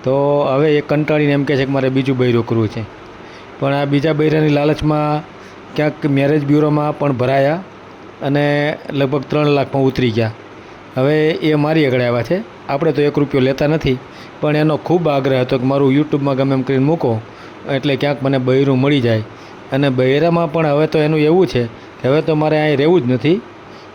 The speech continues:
મારે ઘર જમાઈ વયું જવું છે. તો એને ઘર જમાઈ પણ જવું છે. હવે આને કેવી રીતે શું મળશે એ તો તમારે જોવાનું રહ્યું. ક્યાંકથી મળી જાય તો મળી જાય, આમાં કાંઈ નક્કી નથી. પણ એમનો બૈરા છે એ પાછો આંગણવાડીમાં નોકરી પણ કરે છે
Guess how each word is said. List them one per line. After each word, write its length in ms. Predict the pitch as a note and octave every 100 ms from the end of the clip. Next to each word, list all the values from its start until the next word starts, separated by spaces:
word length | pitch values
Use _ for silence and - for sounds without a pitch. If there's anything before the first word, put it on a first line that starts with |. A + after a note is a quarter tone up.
| -
મારે 480 | B2+ C#3+ D#3 D3+ C#3
ઘર 160 | C#3 D#3
જમાઈ 300 | D3+ D3+ C3+
વયું 220 | B2+ B2+
જવું 240 | A#2 A2+
છે. 120 | A2 A2 - - - - -
તો 160 | C#3+
એને 380 | D3 D3+ D#3 D#3 C3
ઘર 200 | C3+ C#3+
જમાઈ 280 | C#3+ E3 D#3+
પણ 160 | C#3
જવું 300 | B2+ B2+ A#2+
છે. 360 | G#2+ A2 A2 - - - -
હવે 440 | B2 C#3 D3 D3+
આને 340 | D#3 D3+ D3+ D3
કેવી 260 | - C#3+
રીતે 240 | D3+ D#3+ E3
શું 260 | C3 D3+
મળશે 400 | D#3 E3+ E3+ B2+ B2 - - -
એ 120 | - D3+
તો 140 | D#3
તમારે 340 | D#3 D#3 D#3
જોવાનું 360 | B2+ C3+ C3 C3
રહ્યું. 260 | D3 C#3+ A#2 - - - -
ક્યાંકથી 300 | C#3 C3+ -
મળી 240 | B2+ C3+ C#3
જાય 140 | C3
તો 120 | C3+
મળી 260 | C3+ E3+ E3+
જાય, 260 | B2 A2+ A2+ -
આમાં 200 | A#2+ C3
કાંઈ 120 | C3
નક્કી 240 | B2 B2 D3
નથી. 340 | D#3 C#3 A#2 A2+ - - -
પણ 260 | C#3 C#3+ C#3+ C#3+ C#3+ D#3+
એમનો 220 | D#3 D3+
બૈરા 500 | C3 C3+ D3+ D#3+ D#3
છે 160 | - D#3
એ 140 | D3+
પાછો 240 | D3 C#3+
આંગણવાડીમાં 500 | C#3+ C#3+ D3+ D3+ D#3
નોકરી 260 | D#3+ F3+ F#3
પણ 180 | C#3+ C3
કરે 240 | B2 A#2
છે 280 | G#2+ - -